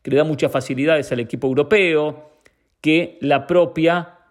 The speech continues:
eh, eh, idea de hacer negocio, ¿no? Acá son puertas abiertas hacia jugadores estadounidenses. Le abre la puerta a la M L S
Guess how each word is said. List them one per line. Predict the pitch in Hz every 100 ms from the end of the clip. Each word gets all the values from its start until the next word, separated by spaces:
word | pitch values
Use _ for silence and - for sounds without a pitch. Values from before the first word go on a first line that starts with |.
| _ -
eh, | 127
eh, | 120 - - - - 139 127 -
idea | 147 147 170 165 147
de | 147 156 -
hacer | 127 - 143 135
negocio, | 131 123 104 - 101 147
¿no? | 185 113
Acá | 160 165
son | 180 160 -
puertas | 220 247 202 -
abiertas | 143 165 220 214 - -
hacia | 139 - 135
jugadores | - 151 185 147
estadounidenses. | - 127 127 170 165 117 101 95 - _ _ _ _ _ -
Le | 139
abre | 170 175
la | 147 -
puerta | 202 190 127
a |
la | 120
M | 139 127
L | 147
S | 170 - 196 196 -